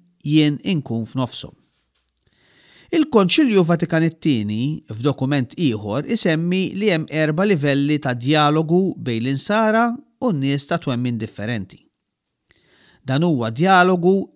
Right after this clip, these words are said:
interreliġjuż, dialogu tal-ħajja fejn jgħixu flimkien u jaqsmu bejniethom is-sabiħ u l-ikraħ tal-ħajja. Hemm ukoll id-dialogu fl-azzjonijiet fejn jaħdmu flimkien biex jilħqu għanijiet komuni bejniethom.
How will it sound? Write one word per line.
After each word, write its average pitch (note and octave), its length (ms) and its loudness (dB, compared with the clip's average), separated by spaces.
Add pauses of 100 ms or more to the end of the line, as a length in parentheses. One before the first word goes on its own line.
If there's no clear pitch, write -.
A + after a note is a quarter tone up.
(100)
interreliġjuż, C3 1120 0 (640)
dialogu F3 1120 2 (220)
tal-ħajja A#2+ 560 -2
fejn A#2+ 240 -6
jgħixu D#3 320 -2
flimkien F3 560 -4
u - 140 -18
jaqsmu - 340 -4
bejniethom F3 640 -2
is-sabiħ E3 800 -4
u E3+ 80 0
l-ikraħ G#2+ 340 -6
tal-ħajja. C3 540 -2 (880)
Hemm C3+ 280 0
ukoll A2+ 440 -6
id-dialogu D#3+ 1160 0
fl-azzjonijiet B2 960 -4 (140)
fejn C3 260 -6
jaħdmu B2+ 260 -4
flimkien C#3+ 480 -4
biex C#3 240 -4
jilħqu E3 360 -4
għanijiet D#3 560 0
komuni D#3 440 -2
bejniethom. E3+ 580 -2